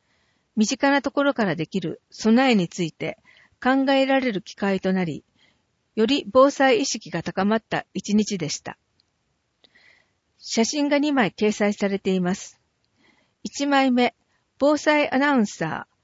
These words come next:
奥村夏美氏が壇上で大画面スクリーンを使い説明、講演している写真です。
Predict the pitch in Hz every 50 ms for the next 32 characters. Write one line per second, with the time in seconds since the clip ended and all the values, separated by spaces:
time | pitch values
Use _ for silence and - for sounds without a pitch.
0 | _ _ _ _ _ _ _ _ _ _ _ _ - - - 320 285 302 254 208
1 | 175 151 156 143 - - 185 185 175 - - - 165 147 147 - _ _ _ _
2 | _ _ _ 214 220 226 254 262 254 233 254 233 233 226 220 214 220 - _ _
3 | _ _ _ _ _ _ _ - 202 226 254 269 262 294 277 285 294 285 277 -
4 | - _ - 269 254 285 277 262 226 196 170 - - - - 180 185 165 - -
5 | _ _ _ _ - - 208 208 - 233 220 214 220 220 214 208 - _ _ _
6 | _ _ _ _ _ _ _ _ - 247 240 240 233 233 233 233 - - - 214
7 | 214 202 202 - 208 185 180 - 185 180 170 170 170 - - - _